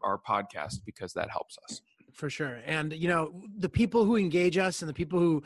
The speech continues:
Speaker 2: message us and D M us, and, like, I try to, you know, reply to D Ms if there's something to reply to. And I, I recognize the people who are engaging. And, you know, one day when this thing's fucking huge,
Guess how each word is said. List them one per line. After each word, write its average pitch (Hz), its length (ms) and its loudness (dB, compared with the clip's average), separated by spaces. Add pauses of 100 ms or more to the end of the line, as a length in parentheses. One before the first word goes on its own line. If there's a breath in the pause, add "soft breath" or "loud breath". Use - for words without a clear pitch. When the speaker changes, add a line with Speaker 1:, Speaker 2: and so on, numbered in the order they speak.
(260 loud breath)
Speaker 2:
message 170 340 0
us 165 200 2
and 156 120 -2
D 156 160 2
M 160 120 2
us, 160 260 0
and, 151 100 -2
like, 143 120 -4
I 147 140 0
try 160 240 0
to, 151 300 0
you 165 100 -2
know, 147 140 -2
reply 143 440 -2
to 143 80 -2
D 139 180 -2
Ms 151 300 -2
if 135 240 -10
there's 135 260 -8
something 135 680 -8 (240)
to 160 100 -6
reply 147 400 -2
to. 160 360 0
And 139 360 -2 (320 loud breath)
I, 175 300 2
I 175 140 0
recognize 165 720 0
the 147 80 -6
people 147 380 -2
who 156 180 0
are 139 240 0 (160)
engaging. 131 560 -2
And, 139 320 -6 (420 loud breath)
you 160 60 -2
know, 160 100 2
one 160 240 2
day 165 220 4
when 147 160 2
this 151 180 -2
thing's 151 240 -4
fucking 147 300 -6
huge, 156 500 0